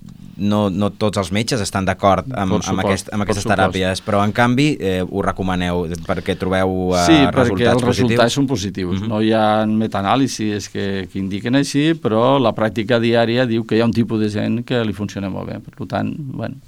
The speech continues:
Speaker 2: encara que no podem dir des de, de món mèdic que, que tingui uns estudis fets de que sigui vàlid, sí que el dia a dia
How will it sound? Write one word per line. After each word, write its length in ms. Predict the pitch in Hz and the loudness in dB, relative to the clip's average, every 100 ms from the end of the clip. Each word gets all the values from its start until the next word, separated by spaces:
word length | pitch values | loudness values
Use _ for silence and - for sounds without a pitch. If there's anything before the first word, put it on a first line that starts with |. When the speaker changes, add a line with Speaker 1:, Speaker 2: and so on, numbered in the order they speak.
| - | -18
Speaker 2:
encara 240 | 104 101 95 | -8 -6 -6
que 400 | 98 101 104 98 | -6 -4 -4 -6
no 220 | 101 101 | -6 -6
podem 260 | 107 104 101 | -4 -2 0
dir 220 | 120 113 | 0 0
des 160 | 98 98 | -4 -8
de, 100 | 101 | -8
de 460 | 92 92 98 98 | -8 -10 -10 -8
món 720 | 98 95 - - - - 101 95 | -8 -8 -10 -14 -12 -8 -6 -4
mèdic 340 | 107 123 117 | -2 -2 -4
que, 360 | - 101 98 98 - - - - - | -4 -8 -8 -12 -16 -20 -20 -20 -8
que 140 | 104 | -8
tingui 760 | 98 107 101 107 107 104 98 95 | -4 -4 -2 -2 -2 -2 -4 -4
uns 180 | 95 113 | -4 -4
estudis 480 | 107 - 113 95 - | -4 -2 0 -2 -2
fets 240 | 117 120 | -2 -2
de 100 | 104 | -4
que 100 | 98 | -6
sigui 300 | 90 104 92 98 | -8 -6 -4 0
vàlid, 380 | 131 131 151 | 0 0 -2
sí 220 | - - 92 | -6 -8 -6
que 100 | 104 | -4
el 220 | 95 98 | -4 -4
dia 200 | 104 107 | -2 0
a 40 | |
dia 300 | 110 131 156 | 0 0 -2